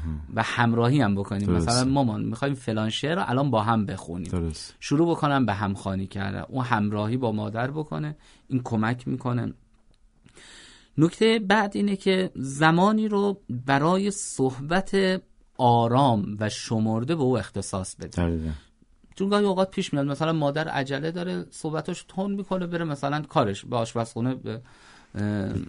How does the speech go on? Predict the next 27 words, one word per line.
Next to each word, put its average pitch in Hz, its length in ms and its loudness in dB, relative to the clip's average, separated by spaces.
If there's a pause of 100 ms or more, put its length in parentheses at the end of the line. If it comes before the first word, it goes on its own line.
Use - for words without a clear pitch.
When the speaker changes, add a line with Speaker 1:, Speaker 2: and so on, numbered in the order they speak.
(220)
Speaker 1:
مثلاً 117 420 -4
سر - 180 -2
دیگ 120 360 -2
قابلمه 107 680 -4 (100)
برسه 120 540 -4
که 120 140 -10
غذایی 107 380 -4
که 110 120 -8
داره 101 180 -4
آماده 101 460 -4
می‌شه. 143 420 -6 (400)
نه، 104 220 0 (340)
یه 160 80 -2
وقتی 160 300 -2
رو 151 80 -4
بذاریم 175 380 -6
کوتاه، 113 600 -6 (120)
بشینیم 131 240 -6
کنار 113 380 -6
فرزندمون، 127 840 -6 (580)
قشنگ 120 300 -2
شمرده 104 500 -4
شمرده 101 400 -4
بر 107 120 -4
او 107 160 -4
حرف 110 380 -8
بزنیم 165 440 -6